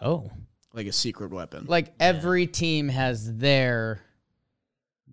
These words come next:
Speaker 1: guy, like, maybe
Speaker 3: Come
Speaker 2: Your
Speaker 3: the
Speaker 2: guy last
Speaker 3: playoffs, we
Speaker 2: year
Speaker 3: find
Speaker 2: was,
Speaker 3: out.
Speaker 2: like, Clay Holmes, I think. That was, like, your sneaky
Speaker 1: Yes,
Speaker 3: Yeah.
Speaker 1: like, you didn't, like, if you play, if your team played the Yankees and then Clay Holmes came in the seventh inning, you're like, "Oh, okay, who's this guy?" And then you're
Speaker 2: Yeah.
Speaker 1: like, "What?"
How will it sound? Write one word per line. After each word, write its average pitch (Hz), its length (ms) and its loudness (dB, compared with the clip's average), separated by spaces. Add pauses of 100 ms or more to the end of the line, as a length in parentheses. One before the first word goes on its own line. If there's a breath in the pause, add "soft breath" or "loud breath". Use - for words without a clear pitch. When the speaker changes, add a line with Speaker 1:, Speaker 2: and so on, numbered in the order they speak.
(120)
Speaker 1:
guy, 113 580 2
like, 104 300 -6
maybe 117 680 -2
Speaker 3:
Come 120 120 -6
Speaker 2:
Your 151 120 4
Speaker 3:
the 139 60 -2
Speaker 2:
guy 143 140 2
last 117 360 0
Speaker 3:
playoffs, - 20 -6
we 123 80 -4
Speaker 2:
year 107 240 -4
Speaker 3:
find 95 380 -12
Speaker 2:
was, 95 180 -6
Speaker 3:
out. 110 40 -4
Speaker 2:
like, 104 120 -6
Clay 98 220 -8
Holmes, 80 460 -12
I - 60 -16
think. - 340 -20
That 110 120 -10
was, 98 140 -8
like, 82 160 -12
your 95 120 -10
sneaky 90 320 -8
Speaker 1:
Yes, 151 680 4
Speaker 3:
Yeah. 127 60 -6
Speaker 1:
like, 127 320 -2
you 143 180 -4
didn't, 160 280 -2 (560)
like, 156 180 4
if 135 140 0
you 160 160 0
play, 156 300 2
if 135 220 -4
your 160 200 0
team 165 260 -2
played 147 260 2
the 131 80 0
Yankees 120 480 -2
and 113 120 -4
then 113 120 -4
Clay 127 240 -2
Holmes 120 300 -4
came 117 200 -6
in 113 60 -6
the 113 80 -6
seventh 110 340 -6
inning, 113 200 -4
you're 110 160 -6
like, 107 280 -4
"Oh, 151 260 0
okay, 120 380 -2
who's 127 200 0
this 139 220 -4
guy?" 101 220 -8
And 98 100 -10
then 104 100 -8
you're 101 120 -8
Speaker 2:
Yeah. 98 60 -10
Speaker 1:
like, 95 200 -12
"What?" 95 600 -12